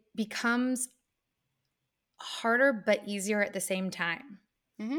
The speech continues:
Speaker 1: So it's like the things that you think are gonna make you uncomfortable actually give you more stability, or the things that you don't wanna do because you feel like,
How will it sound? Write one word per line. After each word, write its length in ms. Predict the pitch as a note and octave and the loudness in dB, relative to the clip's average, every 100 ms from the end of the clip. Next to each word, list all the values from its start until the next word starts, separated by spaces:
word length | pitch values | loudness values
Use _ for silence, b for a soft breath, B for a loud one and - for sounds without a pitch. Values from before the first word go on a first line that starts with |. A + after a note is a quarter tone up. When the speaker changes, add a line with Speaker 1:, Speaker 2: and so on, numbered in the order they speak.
| G#4+ | -6
Speaker 1:
So 160 | - G#3+ | -4 -2
it's 100 | G#3+ | 0
like 80 | G#3 | 0
the 60 | |
things 380 | G#3 A#3+ A#3+ C4 | 0 2 2 0
that 100 | A3 | -2
you 120 | G#3 | -4
think 240 | G#3 A3+ A#3 | -4 -2 0
are 60 | |
gonna 160 | G#3+ G3 | 0 0
make 260 | F#3+ G3 G#3+ | -2 -4 -2
you 120 | G3+ | -2
uncomfortable 840 | F#3+ F#3 G#3+ G#3+ G3 F3+ F3 - _ | -2 -4 -2 -2 -2 -4 -4 -8 _
actually 300 | - G#3 - | -6 -4 -4
give 220 | G3 G#3 F#3+ | -4 -4 -4
you 200 | F#3+ F#3 | -4 -4
more 160 | F#3 | -4
stability, 600 | F#3 - E3 E3 D#3 - - | -6 -8 -4 -4 -6 -10 -2
or 140 | G#3 | 0
the 100 | G#3 | 0
things 380 | G3+ A#3+ B3 A#3 | 0 2 2 0
that 100 | - | -2
you 200 | G3+ F#3+ | -8 -6
don't 280 | - G#3+ A#3 | 0 2 2
wanna 240 | B3 B3+ C4 | -2 -2 -2
do 480 | F#3+ - A3+ G#3+ G#3 | -4 -2 2 2 2
because 340 | G3+ G#3 F3 | -2 -6 -4
you 140 | G3 F#3 | -6 -8
feel 260 | - G#3+ | -4 -2
like, 200 | G3+ G3 | 0 0